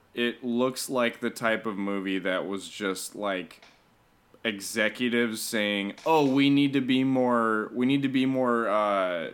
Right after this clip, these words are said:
diverse. Quick, think of something really fast." And then someone was like,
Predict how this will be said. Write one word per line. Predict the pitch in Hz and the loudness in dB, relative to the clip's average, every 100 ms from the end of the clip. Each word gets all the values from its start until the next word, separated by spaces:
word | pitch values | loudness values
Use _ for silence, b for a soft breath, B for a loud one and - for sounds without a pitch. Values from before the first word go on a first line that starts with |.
| 120 | -6
diverse. | 123 113 107 90 110 107 90 - - b b b b b b | 2 2 2 -2 -2 -2 -4 -8 -12 b b b b b b
Quick, | - 233 - - - - | 0 0 0 -10 -20 -4
think | 202 214 | -2 2
of | 190 | 0
something | - 202 170 147 | 2 2 2 2
really | 160 160 | 2 2
fast." | 156 160 127 104 - - - | 2 2 4 2 -4 -12 -4
And | 131 | 0
then | 131 127 | 0 0
someone | 139 131 | 0 0
was | 123 | 0
like, | 117 | 0